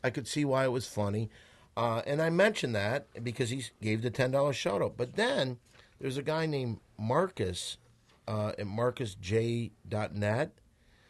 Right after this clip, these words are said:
Now, he has an album out, too. Uh,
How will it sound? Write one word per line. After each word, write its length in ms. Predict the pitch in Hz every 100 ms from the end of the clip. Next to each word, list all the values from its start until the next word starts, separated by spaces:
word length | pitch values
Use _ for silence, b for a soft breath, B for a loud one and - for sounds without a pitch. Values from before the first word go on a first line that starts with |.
| b
Now, 100 | -
he 140 | 139 220
has 180 | 196
an 100 | 143
album 340 | 123 120 117 117
out, 220 | 113 -
too. 440 | - 233 170 90 - b b b b b -
Uh, 340 | 123 120 120